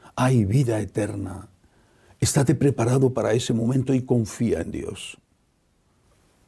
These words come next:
Pidámosle al Señor que no nos falte la fe, que nos aumente la fe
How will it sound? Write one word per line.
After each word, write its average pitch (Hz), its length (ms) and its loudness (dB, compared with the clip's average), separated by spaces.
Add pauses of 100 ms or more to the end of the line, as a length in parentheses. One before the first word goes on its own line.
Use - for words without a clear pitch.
(320)
Pidámosle 90 480 4
al 87 100 2
Señor 87 400 -4
que - 160 -8
no 95 160 -4
nos 92 180 -6
falte 85 420 -8
la 90 100 -6
fe, 98 240 -4
que - 120 -6
nos 92 240 -4
aumente 101 640 0
la - 120 -2
fe - 280 -6